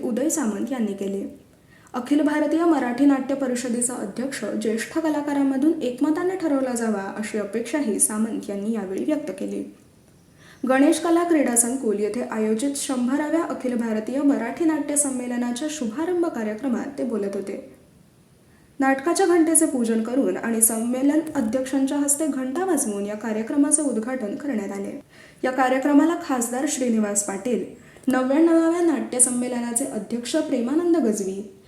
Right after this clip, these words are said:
नाट्य संमेलनाचे नियोजित अध्यक्ष डॉक्टर जब्बार पटेल,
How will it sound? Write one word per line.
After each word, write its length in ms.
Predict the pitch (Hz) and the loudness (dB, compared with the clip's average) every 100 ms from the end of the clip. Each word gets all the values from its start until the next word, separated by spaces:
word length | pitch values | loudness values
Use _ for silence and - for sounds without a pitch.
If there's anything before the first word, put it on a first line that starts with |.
| - - | -16 -4
नाट्य 300 | 226 220 269 | -2 0 2
संमेलनाचे 680 | 269 254 254 262 262 262 277 | 2 2 -2 -4 -4 0 2
नियोजित 520 | 262 240 240 285 302 370 285 | 2 2 2 2 2 0 0
अध्यक्ष 460 | 220 247 240 - 202 202 | -2 -2 -4 -6 -4 -2
डॉक्टर 300 | 214 - 247 | -4 -2 -2
जब्बार 400 | 220 202 240 339 | 0 0 -2 -2
पटेल, 400 | 285 - 196 | -2 -4 -6